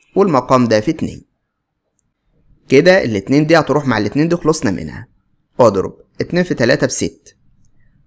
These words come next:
وهنا لما حذفنا الاتنين هتفضل لك الخمسة، وهنا اتنين في أربعة بتمانية. من قاعدة الجيب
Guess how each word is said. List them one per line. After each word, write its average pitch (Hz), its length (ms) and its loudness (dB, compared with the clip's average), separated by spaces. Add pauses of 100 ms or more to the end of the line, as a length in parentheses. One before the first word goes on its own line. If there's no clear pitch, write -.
(200)
وهنا 127 200 4
لما 120 180 0
حذفنا 117 400 -2
الاتنين 135 320 0
هتفضل 117 440 0
لك 123 160 -2
الخمسة، 190 560 -4 (500)
وهنا 156 180 2
اتنين 139 240 0
في 127 120 -2
أربعة 113 340 0
بتمانية. - 500 -8 (720)
من 107 120 -4
قاعدة 117 380 0
الجيب 131 500 -2